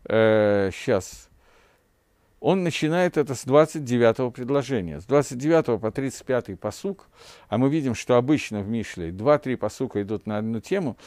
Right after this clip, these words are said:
здесь же это шесть пасуким, которые посвящены вреду алкоголизма, что очень полезно узнать, я не спорю, но тем не менее царих Июн, ш-, почему Шломо так много места в книге Мишле уделил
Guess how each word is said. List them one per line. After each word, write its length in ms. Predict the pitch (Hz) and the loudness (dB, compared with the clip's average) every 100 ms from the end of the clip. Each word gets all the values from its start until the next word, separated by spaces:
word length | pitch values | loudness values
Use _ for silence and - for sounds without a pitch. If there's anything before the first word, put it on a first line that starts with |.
| - _ | -20 _
здесь 360 | 98 95 151 113 | -6 0 2 2
же 120 | 117 | -2
это 160 | 95 | -4
шесть 360 | 104 - 143 - | -6 -2 -2 -2
пасуким, 480 | - - 107 135 110 | -12 -10 -6 -4 -4
которые 340 | 95 98 98 | -6 -4 -6
посвящены 720 | - 101 - 101 - 135 151 - - - - | -6 -10 -8 -8 -6 -4 -6 -8 -20 -16 -2
вреду 320 | 113 117 143 | 2 4 6
алкоголизма, 840 | 127 - 104 113 175 165 110 82 - - _ | 4 2 0 0 0 -2 -6 -10 -14 -20 _
что 220 | - - | -10 0
очень 240 | 135 - 107 | 0 0 -2
полезно 580 | 113 127 160 110 107 | 2 4 4 2 -4
узнать, 380 | 101 98 98 82 | -6 -6 -6 -6
я 100 | 107 | -6
не 100 | 98 | -6
спорю, 440 | 95 - 175 117 - - - - - | -6 0 0 0 -4 -14 -20 -16 -4
но 180 | 107 | -2
тем 240 | 135 139 123 | 0 0 0
не 80 | 131 | 0
менее 600 | 160 147 127 113 101 92 | 0 -2 -2 -2 -4 -6
царих 420 | - 117 123 120 | -2 -2 -2 -4
Июн, 340 | 117 160 123 - _ _ _ | -2 0 -2 -6 _ _ _
ш-, 180 | - - - | -20 -20 -8
почему 360 | 104 - 147 | -8 -4 -4
Шломо 400 | 151 - 147 143 | -4 -2 -2 0
так 180 | 110 107 | -2 -4
много 240 | 117 117 107 | -4 -2 -2
места 420 | 120 143 - 92 | 0 -2 -4 -12
в 60 | |
книге 300 | - 110 95 | -8 -6 -4
Мишле 420 | 107 151 - 113 104 | -4 -4 -6 -4 -4
уделил 400 | 98 117 127 | -4 -4 -6